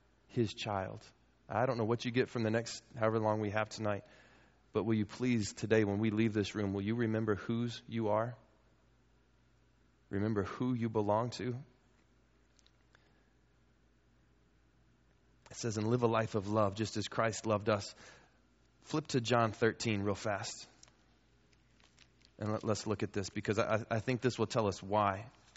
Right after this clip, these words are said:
Look in John thirteen. Look, look towards the end of the chapter around verse thirty-four. This is Jesus speaking. He says, "A new command I give you, love one another. As I have loved you, so you must love one another.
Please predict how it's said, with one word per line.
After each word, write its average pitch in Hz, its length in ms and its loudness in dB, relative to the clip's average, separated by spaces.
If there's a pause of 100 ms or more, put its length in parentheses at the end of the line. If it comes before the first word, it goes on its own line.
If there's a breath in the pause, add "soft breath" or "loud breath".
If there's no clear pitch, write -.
(2250)
Look 127 140 -2
in 123 120 2
John 113 240 2
thirteen. 113 340 0
Look, 127 200 2
look 139 180 0
towards 131 240 2
the 113 80 2
end 113 80 2
of 107 80 4
the 101 60 0
chapter 101 340 0
around 104 140 0
verse 101 200 -2
thirty-four. 107 580 -4 (2000 loud breath)
This 117 140 -4
is 107 80 -2
Jesus 117 320 2
speaking. 113 300 0
He 107 80 2
says, 107 220 2
"A 107 40 2
new 127 200 4
command 120 380 4
I 104 80 8
give 104 240 4
you, 98 180 0 (460 loud breath)
love 117 400 6
one 120 140 4
another. 107 460 4 (640)
As 107 160 0
I 110 160 8
have 117 200 4
loved 101 260 2
you, 127 220 4
so 107 240 2
you 110 240 2
must 107 320 4
love 104 260 6
one 107 120 2
another. 104 360 4